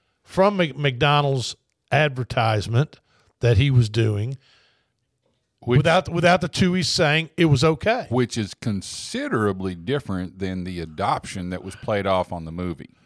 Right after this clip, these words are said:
Speaker 1: Yes, yes,
Speaker 2: Uh,
Speaker 1: that,
Speaker 2: you know,
Speaker 1: that's
Speaker 2: that's, that's a con-, that's
Speaker 1: That's
Speaker 2: a whole
Speaker 1: right.
Speaker 2: different animal as
Speaker 1: So
Speaker 2: far as legal terms and legal ramifications.
Speaker 1: So come to find out, there's a couple of attorneys representing the Tooheys as, as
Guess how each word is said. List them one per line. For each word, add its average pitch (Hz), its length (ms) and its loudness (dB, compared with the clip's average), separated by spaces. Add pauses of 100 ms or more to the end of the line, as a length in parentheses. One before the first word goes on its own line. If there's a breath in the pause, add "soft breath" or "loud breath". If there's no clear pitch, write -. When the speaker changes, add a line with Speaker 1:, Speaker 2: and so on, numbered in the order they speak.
(540 loud breath)
Speaker 1:
Yes, 165 720 2
yes, 165 360 0
Speaker 2:
Uh, 180 60 4
Speaker 1:
that, 156 60 0
Speaker 2:
you - 60 -8
know, 156 160 2
Speaker 1:
that's 151 40 -2
Speaker 2:
that's, 127 300 0
that's 123 260 -4
a 104 100 -2
con-, 87 360 -12
that's 107 180 -4
Speaker 1:
That's 143 200 4
Speaker 2:
a 147 80 4
whole 175 160 4
Speaker 1:
right. 165 80 -2
Speaker 2:
different 147 280 -2
animal 107 380 0 (180)
as - 120 -2
Speaker 1:
So 233 100 4
Speaker 2:
far 247 220 4
as 117 60 -8
legal 110 400 -2
terms 101 440 -6
and 87 120 -8
legal 110 460 -4 (380 soft breath)
ramifications. 104 960 -6
Speaker 1:
So 139 120 0
come 254 200 2
to 277 60 0
find 202 340 2
out, 165 460 2
there's 151 160 -2
a 131 60 -6
couple 208 280 0
of 143 80 -4
attorneys 147 640 2
representing 135 800 0
the 110 100 0
Tooheys 135 500 2
as, 120 220 0
as 117 360 -4